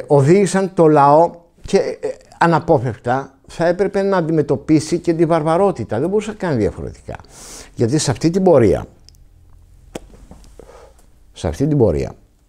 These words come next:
όταν έχεις να προχωρήσεις και να διαλέξεις ένα δρόμο, χωρίς να το θέλεις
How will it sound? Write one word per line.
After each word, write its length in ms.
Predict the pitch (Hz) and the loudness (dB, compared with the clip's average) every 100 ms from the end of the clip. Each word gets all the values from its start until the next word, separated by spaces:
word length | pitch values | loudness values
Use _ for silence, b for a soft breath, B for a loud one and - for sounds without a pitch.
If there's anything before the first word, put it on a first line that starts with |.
| _ _ _ _ _ _ - B B B B B - | _ _ _ _ _ _ -20 B B B B B -2
όταν 320 | 127 143 151 | 0 2 2
έχεις 500 | 160 175 165 - - _ _ _ _ _ _ _ _ _ _ _ _ | 0 0 -2 -4 -20 _ _ _ _ _ _ _ _ _ _ _ _
να 220 | 110 120 | -2 0
προχωρήσεις 960 | 113 117 82 104 131 151 104 76 - - _ _ b b b b b b b b b - | 0 -2 0 2 4 2 0 -8 -8 -20 _ _ b b b b b b b b b -2
και 120 | 127 | 2
να 120 | 127 | 4
διαλέξεις 500 | 117 104 139 202 - | 4 6 6 4 2
ένα 200 | 185 139 | 2 2
δρόμο, 600 | 107 90 76 73 127 - _ _ _ _ - | 2 -2 -2 -6 -8 -10 _ _ _ _ -10
χωρίς 280 | - 180 208 | 2 2 4
να 80 | 247 | 0
το 120 | 196 | -2
θέλεις 540 | - 98 87 143 - | -2 -2 0 -2 -4